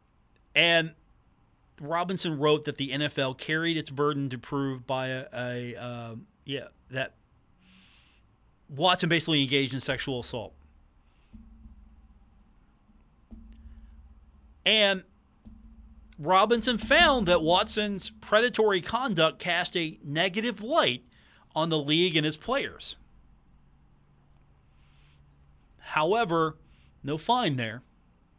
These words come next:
Six-game suspension without pay, no fine, and you get to come back, plenty of football to be played. You, this is just a nice little vacation,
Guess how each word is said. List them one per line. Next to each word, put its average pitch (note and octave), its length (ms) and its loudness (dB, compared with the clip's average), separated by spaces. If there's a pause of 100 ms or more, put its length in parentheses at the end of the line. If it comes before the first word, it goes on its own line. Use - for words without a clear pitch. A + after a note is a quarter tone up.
(180)
Six-game F3 480 -4
suspension G#3+ 640 -4
without D3+ 320 -2
pay, C#3 440 0 (560)
no D#3 220 -2
fine, E3 580 2 (340)
and D#3+ 560 0 (1000)
you C#3+ 140 -6
get E3+ 140 0
to F3+ 60 -4
come E3+ 220 0
back, F3 360 0
plenty D3 320 -4
of C#3+ 80 -4
football A#2+ 340 -6
to A2 60 -14
be A2 100 -12
played. F#2 260 -18 (1800)
You, C#3 180 -8 (140)
this D3 200 -10
is C#3 80 -10
just C#3+ 160 -8
a C3 60 -6
nice B2 300 -6
little C#3+ 160 -4
vacation, C3 600 -6